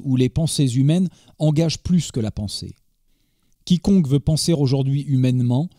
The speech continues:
pensera dangereusement, car toute pensée humaine met en cause l'ordre tout entier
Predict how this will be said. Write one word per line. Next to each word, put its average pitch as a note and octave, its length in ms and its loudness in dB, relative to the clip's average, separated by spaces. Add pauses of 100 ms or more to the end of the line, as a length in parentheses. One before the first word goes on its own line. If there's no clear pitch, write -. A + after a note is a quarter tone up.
(220)
pensera D#3+ 420 0
dangereusement, A#2 760 -2 (560)
car D3+ 160 -2
toute A3+ 220 -4
pensée F3+ 340 0
humaine E3 320 4
met D#3+ 220 2
en D3+ 80 0
cause D3 340 0
l'ordre C3 340 0
tout F#3+ 240 -4
entier D#3 400 0